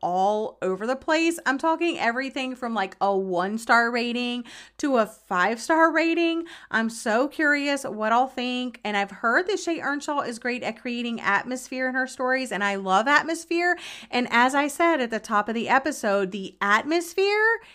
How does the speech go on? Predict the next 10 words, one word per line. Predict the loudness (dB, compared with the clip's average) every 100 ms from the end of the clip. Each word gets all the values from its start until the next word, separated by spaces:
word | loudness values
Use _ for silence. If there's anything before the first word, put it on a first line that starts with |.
| _ _ 0
is | 0 0 -4
really | -2 0 2 2 2 2
good, | 0 0 -2
you | -4
guys. | -2 -2 -2 -8 -14
So | -6 0 0
far, | 2 4 8 8 6 4
really | -4 -2 0 0 0 0
enjoying | -2 -2 -2 0 0 0
it. | 0 -2 -4